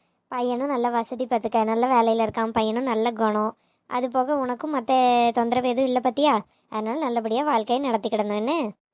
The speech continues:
ஆ, சரி பெரியம்மா. உனக்கு இங்கிருந்து போன உடனே ஒரு மாதிரி கஷ்டமாதாம்மா இருக்கும். முத தடவை ஒரு புது வீட்டுக்கு அப்படி போய் இருக்கல்ல, அதனால ஒரு மாதிரி தான் இருக்கும். போக போக பழகிரும் என்ன?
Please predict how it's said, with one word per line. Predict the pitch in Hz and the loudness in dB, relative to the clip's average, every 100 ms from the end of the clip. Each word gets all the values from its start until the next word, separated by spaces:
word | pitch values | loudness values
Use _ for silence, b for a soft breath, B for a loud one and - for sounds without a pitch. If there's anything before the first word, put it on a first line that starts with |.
| - | -12
ஆ, | 254 262 302 | -8 -6 -4
சரி | 294 254 269 | -4 -2 -2
பெரியம்மா. | 277 254 240 233 226 233 - _ - | 0 0 0 -4 -4 -8 -14 _ -10
உனக்கு | 226 220 254 | -6 -6 -6
இங்கிருந்து | 254 240 247 277 | -2 -2 -2 -4
போன | 254 247 254 | -2 -4 -2
உடனே | 247 240 285 | -4 -4 -4
ஒரு | 254 | -4
மாதிரி | 240 226 254 | -4 -4 -4
கஷ்டமாதாம்மா | 233 - 247 247 247 254 | -6 -6 -8 -4 -4 -4
இருக்கும். | 277 247 - 254 311 _ _ - | -6 -6 -4 -4 -6 _ _ -8
முத | 220 226 233 | -2 0 0
தடவை | 247 240 | 0 0
ஒரு | 269 247 | 0 -2
புது | 262 254 | -2 -2
வீட்டுக்கு | 254 247 247 | -2 -4 -2
அப்படி | 240 254 | -2 2
போய் | 254 269 | 2 2
இருக்கல்ல, | 226 269 269 262 208 _ _ _ | 2 2 6 4 2 _ _ _
அதனால | - 220 220 220 | -8 -6 -2 0
ஒரு | 294 277 | 0 0
மாதிரி | 254 240 240 | -2 -2 -2
தான் | 277 | -2
இருக்கும். | 269 - 247 294 | -4 -4 -4 0
போக | 269 247 240 | 0 0 0
போக | 254 294 | -2 0
பழகிரும் | 330 247 220 220 214 | 2 2 2 0 -2
என்ன? | 240 285 349 | -2 -2 -2